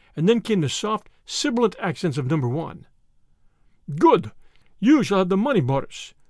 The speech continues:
You will see to that." Boris asked a question. "Via the Irish Americans and Mister Potter as usual?" "I guess that'll be all right,"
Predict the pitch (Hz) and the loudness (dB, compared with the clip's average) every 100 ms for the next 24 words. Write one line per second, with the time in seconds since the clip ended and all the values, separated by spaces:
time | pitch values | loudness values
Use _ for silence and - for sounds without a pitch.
0 | _ - 202 269 - 262 156 139 107 - | _ -4 -2 -2 -2 -4 -4 -6 -8 -12
1 | _ _ _ _ _ _ _ _ _ 113 | _ _ _ _ _ _ _ _ _ 0
2 | 196 190 156 151 - 147 190 180 - - | 2 2 0 -4 -6 -6 -4 -6 -8 -18
3 | - _ _ _ _ 127 233 226 165 - | -20 _ _ _ _ 0 2 4 2 0
4 | 202 202 143 165 202 247 240 131 - _ | 2 4 4 2 0 0 -4 -4 -8 _
5 | _ - 175 180 233 - 175 - 220 165 | _ -4 0 2 0 -2 -4 -4 -6 -2
6 | 143 131 190 294 214 98 - _ _ - | 0 2 0 -2 -4 -4 -12 _ _ -20
7 | - _ _ _ _ _ - 226 262 202 | -20 _ _ _ _ _ 0 0 2 0
8 | 202 170 127 143 127 131 185 | 2 0 0 0 -2 -4 -8